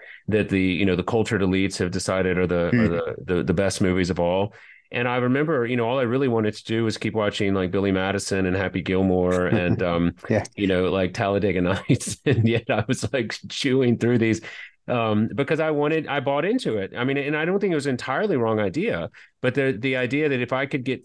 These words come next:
Speaker 1: s-, cultured enough, sophisticated enough, educated enough, sort of winsome enough and sophisticated enough, then somebody would sit down and listen to me explain to them why,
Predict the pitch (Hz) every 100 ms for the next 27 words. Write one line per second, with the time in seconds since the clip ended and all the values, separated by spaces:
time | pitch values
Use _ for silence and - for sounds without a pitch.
0 | - - - 151 170 147 127 120 113 110
1 | 113 143 139 - 131 120 117 107 101 117
2 | 127 131 123 117 110 107 101 95 110 98
3 | 98 127 143 143 120 110 107 101 - 101
4 | 104 104 156 208 - 117 104 104 98 98
5 | 101 107 - - - 98 170 202 143 135
6 | 160 151 - - - 165 175 156 139 127
7 | 139 135 131 127 123 127 127 113 117 110
8 | 107 101 - 110 107 104 95 104 - 123
9 | 131 135 127 110 107 104 101 101 98